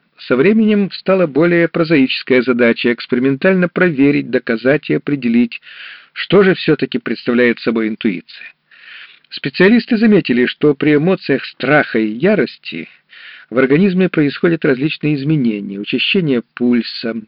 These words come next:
повышение артериального давления, возрастание уровня сахара в крови,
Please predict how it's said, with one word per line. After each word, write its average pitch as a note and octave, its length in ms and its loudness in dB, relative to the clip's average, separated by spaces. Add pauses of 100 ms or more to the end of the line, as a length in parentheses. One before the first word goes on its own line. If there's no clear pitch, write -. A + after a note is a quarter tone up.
(120)
повышение C3+ 500 0
артериального A2+ 600 -2
давления, C#3 760 0 (320)
возрастание C#3+ 760 0
уровня B2 440 0
сахара B2+ 500 -4
в - 100 -20
крови, A#2+ 400 -2